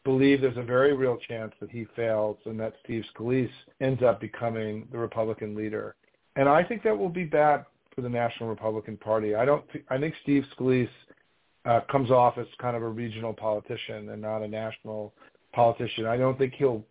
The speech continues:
speak well to these suburban districts that they, the Republicans just won in California and in, um, and in New York and other places.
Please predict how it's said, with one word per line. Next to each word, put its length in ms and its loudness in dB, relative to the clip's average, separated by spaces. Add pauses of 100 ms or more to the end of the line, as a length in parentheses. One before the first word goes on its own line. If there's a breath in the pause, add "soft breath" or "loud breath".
(140)
speak 260 0
well 460 4
to 80 -8
these 240 -2 (500 loud breath)
suburban 480 2
districts 540 0
that 180 -6
they, 380 2
the 80 -4
Republicans 440 0
just 220 -6
won 300 2
in 100 -4
California 880 2 (480 soft breath)
and 180 6
in, 320 2
um, 440 0 (180)
and 160 4
in 220 0
New 120 0
York 440 6
and 100 -4
other 220 -4
places. 560 -2